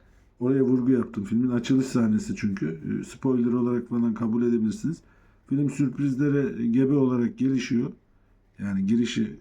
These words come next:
e, o aslan sahnesi. Gelişmesi çok güzel. E, sonucu da sürprizle bitiyor.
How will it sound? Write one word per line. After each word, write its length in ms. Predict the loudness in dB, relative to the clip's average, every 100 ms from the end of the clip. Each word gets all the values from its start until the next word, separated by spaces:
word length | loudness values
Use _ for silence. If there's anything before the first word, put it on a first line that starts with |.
| -14
e, 180 | -14 -10
o 160 | -6
aslan 400 | -4 -6 -2 -2
sahnesi. 560 | 0 -2 -2 -2 -2 -6 -8 _ _ _ -2
Gelişmesi 800 | 0 0 0 0 0 -2 -4 -6
çok 240 | -2 -2
güzel. 600 | -2 -4 -2 -2 -2 -2
E, 40 | -2
sonucu 420 | 0 0 2 0
da 200 | -2 -4
sürprizle 680 | -4 -4 -2 -2 0 0 0
bitiyor. 400 | -2 -2 -2